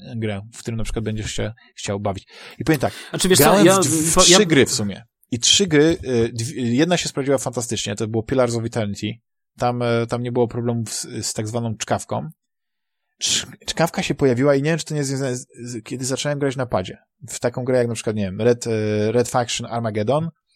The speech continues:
Speaker 1: i G T A cztery. I G T A cztery, wiesz, no fantastycznie się sprawdza, wiesz, bardzo płynnie chodzi, wiesz, wszystko jest super,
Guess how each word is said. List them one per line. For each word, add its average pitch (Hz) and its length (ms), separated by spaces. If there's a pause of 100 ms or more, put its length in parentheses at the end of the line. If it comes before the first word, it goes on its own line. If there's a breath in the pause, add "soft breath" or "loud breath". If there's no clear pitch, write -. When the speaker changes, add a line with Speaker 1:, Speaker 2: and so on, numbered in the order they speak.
(480 loud breath)
Speaker 1:
i 123 680 (200)
G 131 160
T 123 140
A 117 60
cztery. 98 340 (420)
I - 60
G 151 140
T 180 100
A 156 40
cztery, 170 240
wiesz, 147 160
no 147 60
fantastycznie 156 520
się 113 80
sprawdza, 104 280
wiesz, 98 140
bardzo 123 280
płynnie 117 260
chodzi, 123 340
wiesz, 98 220
wszystko - 320
jest 104 120
super, 135 380